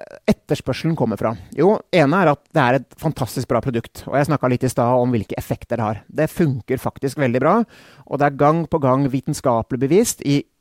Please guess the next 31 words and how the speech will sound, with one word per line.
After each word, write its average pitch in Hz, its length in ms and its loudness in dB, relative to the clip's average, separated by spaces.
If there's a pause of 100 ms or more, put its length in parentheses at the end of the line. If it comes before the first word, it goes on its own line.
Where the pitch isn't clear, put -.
(100)
uavhengige 147 560 4
studier 156 400 0
som 135 140 -4
er 123 100 -4
publisert 143 720 -2 (300)
i 147 240 0
uavhengige 123 560 2
journaler. 98 400 -2 (760)
Så, 156 220 -2
så 160 160 -4
det 156 160 4
er, 147 340 4
eh, 135 260 0
nummer 127 240 2
én. 107 200 -2 (260)
Og 156 80 -2
nummer 190 180 0
to 240 300 0 (520)
er 165 240 4
det 151 180 0
jeg 160 140 4
var 170 100 4
inne 135 160 2
på 147 160 0
litt 156 160 0
tidligere, 151 320 2
at 180 80 0
det 175 120 0 (120)
er 147 440 2 (340)
generelt 160 680 0
en, 147 360 0